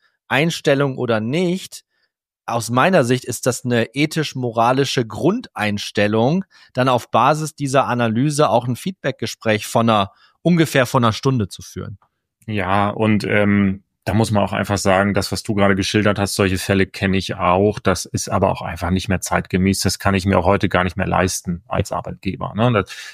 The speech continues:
Speaker 2: das ging vielleicht vor zwanzig Jahren oder vor fünfzehn, aber, ähm, müssen wir nicht groß drüber reden, wissen wir alle, wie sich auch, ähm, der Arbeitsmarkt auch verändert hat.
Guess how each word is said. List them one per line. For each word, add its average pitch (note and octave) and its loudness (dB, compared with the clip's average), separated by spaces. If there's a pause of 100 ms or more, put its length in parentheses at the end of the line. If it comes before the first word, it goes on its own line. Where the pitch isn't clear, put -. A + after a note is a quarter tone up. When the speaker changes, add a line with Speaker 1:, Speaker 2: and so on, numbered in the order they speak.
(100)
Speaker 2:
das F#2 0
ging G#2+ 2
vielleicht G2 2
vor - -6
zwanzig F#2 -4
Jahren F#2 0
oder F#2 2
vor F#2+ -6
fünfzehn, G2+ 0
aber, F2+ 0 (540)
ähm, F2+ 0 (140)
müssen G#2+ 0
wir A#2 4
nicht A#2 -2
groß A2+ 2
drüber G#2 2
reden, A#2 2
wissen G#2 0
wir F#2 2
alle, G2+ 2
wie F#2+ -2
sich F#2+ -8
auch, G2 -4
ähm, F#2+ -4
der F#2 -2
Arbeitsmarkt F#2 -2
auch - -12
verändert G2+ 0
hat. A#2+ -2